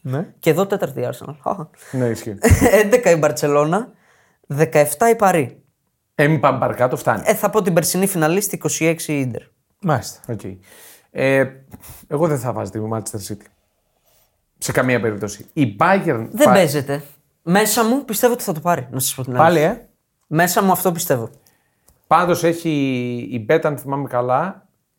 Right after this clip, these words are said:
Speaker 3: το, το, την απόδοση στο εφτάμιση περίπου το Bayern Μονάχου κατάκτηση πρωταθλήματος και Champions League. Δεν θα το βάζα πάλι. Δεν
Speaker 1: Ναι.
Speaker 3: με πείθει η Bayern Μονάχου.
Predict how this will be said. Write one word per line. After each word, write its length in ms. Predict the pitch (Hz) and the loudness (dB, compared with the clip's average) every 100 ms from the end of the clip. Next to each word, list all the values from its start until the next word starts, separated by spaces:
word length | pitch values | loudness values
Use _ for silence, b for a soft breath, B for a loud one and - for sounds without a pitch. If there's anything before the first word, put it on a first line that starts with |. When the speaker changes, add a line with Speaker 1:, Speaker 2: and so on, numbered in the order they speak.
| _ | _
Speaker 3:
το, 380 | - 120 113 117 | -2 0 0 -2
το, 360 | 120 117 117 117 | -4 -2 -2 -4
την 160 | 123 | -8
απόδοση 560 | 117 143 143 127 - 165 | -4 0 0 0 -4 -6
στο 400 | - - - 120 | -8 -8 -2 0
εφτάμιση 840 | 117 - - 143 165 160 - 120 | 0 -4 0 2 2 -2 -6 -6
περίπου 480 | 120 117 139 151 - | -4 -2 -4 -6 -6
το 200 | 127 113 | -6 0
Bayern 260 | 143 151 147 | 2 2 -2
Μονάχου 460 | 135 131 147 156 - | -4 -2 -2 -4 -4
κατάκτηση 560 | 127 147 143 147 139 | -2 0 -2 -4 -10
πρωταθλήματος 640 | 143 127 123 139 151 147 120 | -8 -8 -8 -6 -6 -6 -4
και 200 | 139 131 | -4 -2
Champions 280 | 139 131 117 | -4 -4 -4
League. 220 | 120 113 113 _ b b b b | -4 -6 -10 _ b b b b
Δεν 300 | 120 175 160 | 0 2 2
θα 120 | 135 | 0
το 120 | 127 | -2
βάζα 220 | 117 113 | -2 -6
πάλι. 320 | 107 107 - - _ _ _ _ _ _ _ | -6 -6 -6 -14 _ _ _ _ _ _ _
Δεν 240 | 127 165 | 0 2
Speaker 1:
Ναι. 80 | 151 | 2
Speaker 3:
με 60 | 117 | -2
πείθει 380 | 113 - - - _ | -6 -8 -18 -20 _
η 460 | 131 127 120 120 113 | -6 -4 -4 -4 0
Bayern 240 | 120 117 | 0 0
Μονάχου. 420 | 117 117 113 - | -4 -4 -8 -12